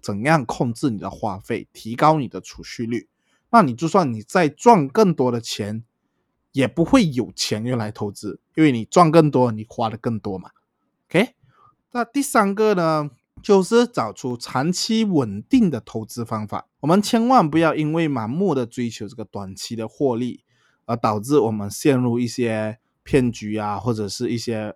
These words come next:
把我们自己放在风险很大的地方。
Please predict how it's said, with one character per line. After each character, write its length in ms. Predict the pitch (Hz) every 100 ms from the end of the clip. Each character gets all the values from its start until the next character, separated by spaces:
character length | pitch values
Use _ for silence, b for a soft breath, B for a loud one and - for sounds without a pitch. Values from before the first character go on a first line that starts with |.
| _
把 120 | 110
我 60 | 107
们 140 | 110
自 120 | 110
己 160 | 123 110
放 180 | 123 117
在 120 | 113
风 220 | 107 117
险 220 | 113 113 101
很 220 | 110 98
大 220 | 147 131
的 100 | 107
地 220 | - 117
方。 280 | 110 104